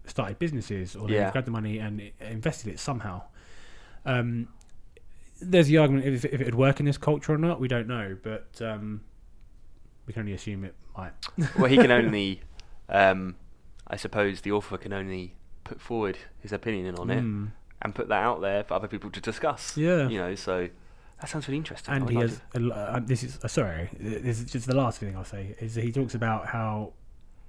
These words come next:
Speaker 1: and this is where people are gonna be a, very, very divided, but he says about how there should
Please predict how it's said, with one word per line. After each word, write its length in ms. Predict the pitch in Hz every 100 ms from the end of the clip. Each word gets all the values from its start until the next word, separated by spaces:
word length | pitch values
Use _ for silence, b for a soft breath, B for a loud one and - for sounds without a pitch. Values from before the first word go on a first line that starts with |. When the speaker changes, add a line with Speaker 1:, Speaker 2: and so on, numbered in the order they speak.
| -
Speaker 1:
and 160 | 123
this 180 | 123 -
is 120 | 110
where 100 | 113
people 220 | - 110
are 40 | 107
gonna 240 | 104 101
be 160 | 95 101
a, 80 | 95
very, 540 | 98 104 113 110 98
very 480 | 95 98 92 92 92 -
divided, 440 | - 110 95 87 B B B B
but 80 | 117
he 60 | 110
says 220 | 143 117
about 200 | 113 107
how 320 | 117 107 107
there 140 | 110
should 200 | 107 113